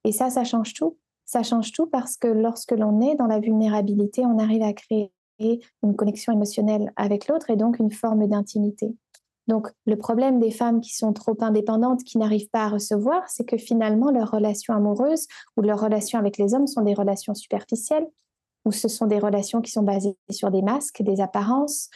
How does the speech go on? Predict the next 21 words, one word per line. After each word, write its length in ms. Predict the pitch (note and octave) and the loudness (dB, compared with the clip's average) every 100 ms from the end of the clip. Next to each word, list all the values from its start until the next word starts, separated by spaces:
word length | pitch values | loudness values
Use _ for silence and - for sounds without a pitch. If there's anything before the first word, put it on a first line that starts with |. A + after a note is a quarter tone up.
| - - - | -20 -20 -8
sur 220 | - G3+ | -2 2
beaucoup 360 | G3 G#3+ - | 2 0 0
d'ego. 460 | G#3+ G3+ G#3 D#4+ - _ _ - | 0 2 0 -2 -4 _ _ -8
Et 40 | |
quand 160 | G#3 G#3 | -2 0
je 120 | G3+ | 0
parle 320 | G#3 G#3 G#3 | 0 0 2
d'ego, 420 | G3+ G#3 G#3+ G#3+ G#3 | 2 0 2 2 0
je, 260 | G#3 - | -2 -2
je 160 | - G3+ | -2 -4
parle 380 | G3 G#3 G#3 F#3 | -2 0 0 2
de, 100 | F#3+ | 2
euh, 360 | F#3+ F#3 F3+ F#3+ _ _ | 2 0 -2 -6 _ _
la 120 | G#3 | -4
partie 320 | G3+ G3+ - | -2 -4 0
de 100 | G3+ | 2
nous 220 | G3+ A3 A#3 | 4 4 2
qui 160 | - | -4
souhaite 340 | - - G#3 G#3 | -6 -2 -2 0
nous 140 | G3 | -2
protéger 720 | - G3+ G3+ G3+ G3 C4+ D4+ | -2 -2 0 0 2 0 -2